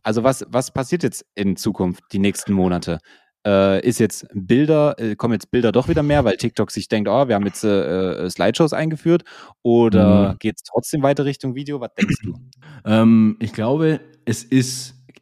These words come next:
Speaker 2: völlig klar, dass Videos, ich sage jetzt mal, gekommen sind, um zu bleiben und dass sich die halt auch so etabliert haben,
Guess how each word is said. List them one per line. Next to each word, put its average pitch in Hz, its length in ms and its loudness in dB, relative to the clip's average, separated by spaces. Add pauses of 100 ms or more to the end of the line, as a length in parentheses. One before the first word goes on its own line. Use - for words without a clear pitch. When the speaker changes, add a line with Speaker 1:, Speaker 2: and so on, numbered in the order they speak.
(100)
Speaker 2:
völlig 127 400 2
klar, 120 240 -2
dass 117 240 -6
Videos, 123 760 0 (120)
ich 123 120 -10
sage 104 140 2
jetzt 110 140 0
mal, 101 140 4
gekommen 113 400 2
sind, 113 220 2
um 107 140 2
zu - 140 -8
bleiben 120 600 -2
und 101 220 -4
dass 98 120 -4
sich 104 120 -8
die 104 140 -6
halt 101 160 -2
auch 95 280 -6
so 101 320 -4
etabliert 120 580 2
haben, 135 280 -2